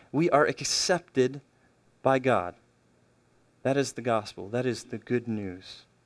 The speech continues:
Whether you feel it or not, you are accepted by God in Christ. J D Greear says it this way, "Your life does not prove your love for God.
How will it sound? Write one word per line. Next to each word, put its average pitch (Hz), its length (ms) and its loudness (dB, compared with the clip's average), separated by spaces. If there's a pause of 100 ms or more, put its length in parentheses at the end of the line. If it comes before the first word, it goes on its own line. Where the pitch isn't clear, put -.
(540)
Whether 135 240 6
you 131 160 -4
feel 170 420 0
it - 260 -2
or 120 120 -4
not, 127 460 0
you 127 180 -6
are 117 140 2
accepted 131 680 -4
by 117 220 -2
God 104 360 -6 (380)
in 117 260 -4
Christ. - 760 -10 (1600)
J 135 220 2
D 131 120 -2
Greear 120 320 -2
says 110 280 -4
it 107 120 -8
this 110 220 -10
way, 95 260 -10 (960)
"Your 151 380 4
life 127 760 0 (520)
does 110 200 0
not 135 440 -2
prove 120 500 -2 (140)
your 117 160 -4
love 113 260 -2
for - 140 -14
God. 98 360 -8